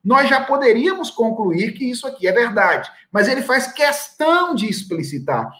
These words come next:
E ele diz, "Aquele que não ama permanece na morte." Ou seja, João faz questão de declarar a radicalidade do teste do amor para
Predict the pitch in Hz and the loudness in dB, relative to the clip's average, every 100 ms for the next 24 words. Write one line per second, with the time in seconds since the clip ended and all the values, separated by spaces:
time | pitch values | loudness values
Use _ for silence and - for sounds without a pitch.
0 | _ - 233 226 - 165 - 180 196 190 | _ 2 4 4 2 -6 -4 0 0 0
1 | - 208 226 233 226 - 233 202 190 185 | 0 6 6 6 2 -4 -4 -2 0 0
2 | 185 190 185 175 160 156 147 165 156 165 | -2 -6 -6 -4 -4 -6 -2 0 0 -2
3 | 139 127 127 120 135 107 - - - 190 | -4 -6 -6 -8 -6 -6 -10 -18 -6 -2
4 | 196 208 135 - - - - 170 214 226 | 4 4 4 -2 -12 -20 -4 2 2 4
5 | 220 220 - 240 233 - 202 196 208 139 | 2 0 2 0 0 -2 0 0 0 0
6 | 147 202 - - _ 139 139 330 339 - | 0 -2 -6 -16 _ -4 0 0 0 2
7 | 269 233 147 147 180 - - _ - 175 | 4 4 4 2 0 -6 -18 _ 0 2
8 | - - 226 320 320 277 - 220 220 156 | 2 0 2 2 0 -6 0 2 2 0
9 | 143 143 151 160 170 196 156 143 139 - | 0 2 0 -4 -10 -4 0 2 0 -6
10 | 143 185 156 135 143 - - 139 135 139 | -2 -2 2 2 0 -2 -2 0 2 0